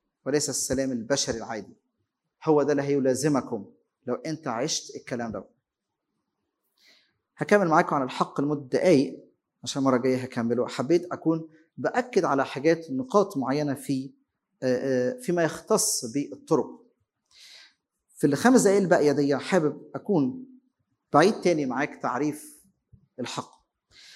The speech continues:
الحق هو، هنتكلم عن الطريق، الحق، الحياة. الطريق،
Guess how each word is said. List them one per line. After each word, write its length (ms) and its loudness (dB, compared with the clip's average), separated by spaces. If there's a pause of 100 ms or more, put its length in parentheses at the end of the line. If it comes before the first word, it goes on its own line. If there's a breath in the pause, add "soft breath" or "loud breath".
(140 loud breath)
الحق 420 0
هو، 520 2 (180)
هنتكلم 260 -2
عن 140 0
الطريق، 540 -2 (100)
الحق، 440 -6
الحياة. 320 -8 (580)
الطريق، 500 -2